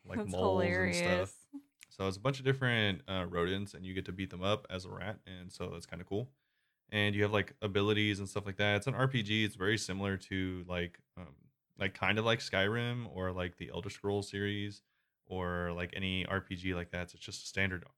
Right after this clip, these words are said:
Speaker 1: action R P G, but with a really interesting aesthetic.
Speaker 2: Okay.
Speaker 1: So, um, and it's
Speaker 2: I
Speaker 1: also,
Speaker 2: like the
Speaker 1: like,
Speaker 2: aesthetic of it.
Speaker 1: yeah, it's, like, post-apocalyptic and everything. So it's,
Speaker 2: Rats.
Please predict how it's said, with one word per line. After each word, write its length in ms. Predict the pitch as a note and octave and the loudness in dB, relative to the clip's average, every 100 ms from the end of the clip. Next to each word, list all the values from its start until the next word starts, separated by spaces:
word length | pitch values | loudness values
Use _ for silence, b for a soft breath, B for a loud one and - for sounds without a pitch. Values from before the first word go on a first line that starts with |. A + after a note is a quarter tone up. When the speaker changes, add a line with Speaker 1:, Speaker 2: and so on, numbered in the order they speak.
| - | -6
Speaker 1:
action 240 | G2 - F2 | -6 -4 -6
R 120 | F#2 | -4
P 140 | G2 | -4
G, 220 | F2 F#2 | -2 0
but 160 | F#2+ E2 | 0 -2
with 160 | F2+ F2+ | -6 -8
a 60 | |
really 280 | F2 F2+ F2+ - _ | -8 -8 -8 -12 _
interesting 480 | G2+ F#2+ - F2 F2 | -6 -6 -8 -8 -10
aesthetic. 500 | - - F2+ F#2 F#2 _ _ _ _ D#4+ | -14 -6 0 0 -2 _ _ _ _ -10
Speaker 2:
Okay. 200 | G#4 D#4+ | -4 -4
Speaker 1:
So, 320 | E4 F2+ E2+ | -2 -2 -2
um, 200 | F2 F2 | -4 -6
and 100 | - | -4
it's 100 | G2+ | 2
Speaker 2:
I 40 | - | 4
Speaker 1:
also, 120 | G#3+ | 6
Speaker 2:
like 80 | G#3 F2+ | 4 2
the 60 | |
Speaker 1:
like, 40 | F#3+ | 0
Speaker 2:
aesthetic 420 | G3+ - G3 G3+ | 2 4 4 4
of 120 | G3+ | 2
it. 220 | G3+ A#3+ - - | 2 0 -4 -4
Speaker 1:
yeah, 200 | - - | 6 6
it's, 100 | F#2+ | 8
like, 160 | G#3 C#3+ | 4 4
post-apocalyptic 840 | A#2+ G#2+ G2+ G2 G2 G2 G2 G2 | 2 2 2 0 2 -2 0 -2
and 80 | G2 | 0
everything. 440 | G2 F#2+ F#2+ F#2 F2+ | 0 0 -4 -6 -6
So 140 | - | 2
it's, 40 | |
Speaker 2:
Rats. 400 | A2+ B2 - - | 4 4 2 -12